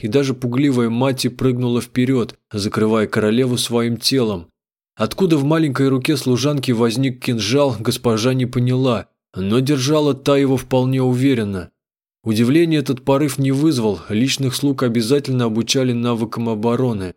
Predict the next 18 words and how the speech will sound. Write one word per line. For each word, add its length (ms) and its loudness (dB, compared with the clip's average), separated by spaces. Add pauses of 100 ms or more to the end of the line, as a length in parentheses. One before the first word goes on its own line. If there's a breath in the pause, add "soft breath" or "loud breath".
(1000)
"Покиньте 480 -2
нас". 340 -8 (720)
От 180 0
голоса 420 2
мужа 300 2
Тамилу 480 0
обдало 440 0
холодом. 720 -2 (320 soft breath)
Контраст 540 0
с 80 -6
мужчиной, 720 0 (180 loud breath)
который 360 2
обнимал 480 0
ее 180 2
еще 220 -2
несколько 500 -2
часов 420 -4
назад, 520 -2